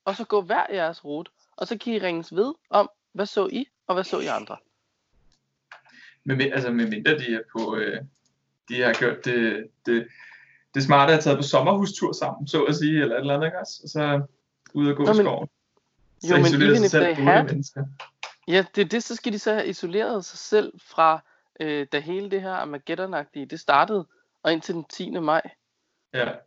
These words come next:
Speaker 1: Altså, it, it does not make a lot of sense to me.
Speaker 2: Det gør det heller ikke for mig. Ja, det er
Speaker 1: Altså.
Speaker 2: ikke, det er ikke smart. Det er ikke
Speaker 1: Nej.
Speaker 2: smart. Sådan
Speaker 1: Men
Speaker 2: er det
Speaker 1: altså,
Speaker 2: jo.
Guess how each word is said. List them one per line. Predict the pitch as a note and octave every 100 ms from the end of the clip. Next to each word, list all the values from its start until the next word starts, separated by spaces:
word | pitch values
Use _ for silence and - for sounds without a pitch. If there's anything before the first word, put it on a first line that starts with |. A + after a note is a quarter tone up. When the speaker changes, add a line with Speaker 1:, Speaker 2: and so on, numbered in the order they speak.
| _ _ _ _ _ _ _ _ _ _ _ _ _ _ -
Speaker 1:
Altså, | D3 - C#3 -
it, | D#3 - -
it | E3 E3 -
does | D#3 D3+
not | D#3+ F3+
make | - E3+ E3+
a |
lot | D#3 D3+
of |
sense | E3 C#3 C#3+ -
to | -
me. | C3+ C3+ C3+ _ _ _ _ _ _ _ _ _ _
Speaker 2:
Det | G#2+ A#2+ A2+ G#2+ -
gør | - -
det | C3+
heller | C#3
ikke | - -
for |
mig. | - - _ _ _ _ - -
Ja, | - - - -
det | B2+
er |
Speaker 1:
Altså. | C3+
Speaker 2:
ikke, | C3+ C3+ -
det |
er |
ikke | C#3 C3+
smart. | B2+ - - - - - - - - _ _
Det | C3+
er |
ikke | C3+
Speaker 1:
Nej. | -
Speaker 2:
smart. | - - - _ _ _ _ _ _ _ - - - - -
Sådan | C#3+
Speaker 1:
Men |
Speaker 2:
er | C#3+
det |
Speaker 1:
altså, | C#3+ C3+
Speaker 2:
jo. | C#3 C3 A#2+